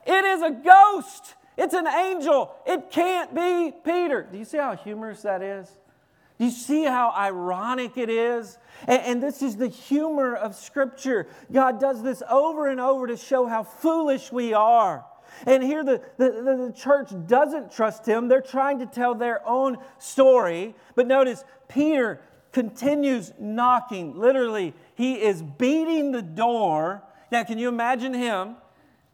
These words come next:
He just delivered from prison. "What if somebody sees me out here?" And he's beating the door to get in, and they were amazed.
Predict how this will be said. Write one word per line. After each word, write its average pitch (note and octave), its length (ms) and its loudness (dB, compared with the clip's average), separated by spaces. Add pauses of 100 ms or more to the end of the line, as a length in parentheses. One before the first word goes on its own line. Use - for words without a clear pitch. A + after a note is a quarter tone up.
(160)
He E3 60 -6
just G3 200 -4
delivered B3 380 0
from B3 160 -6
prison. A3 560 -6 (800)
"What A3+ 120 4
if C#4+ 140 -2
somebody C#4+ 400 2
sees C#4+ 440 -2
me C4+ 240 -4
out A3 280 2
here?" F#3 340 -8 (540)
And B3 100 0
he's G#3+ 160 0
beating D4+ 500 0
the C4 80 -4
door A#3+ 460 0
to A3+ 160 -10
get G#3 220 -6
in, G3 420 -4 (260)
and G3+ 200 -4
they G3+ 120 4
were F#3 440 -2 (200)
amazed. F#3 920 -4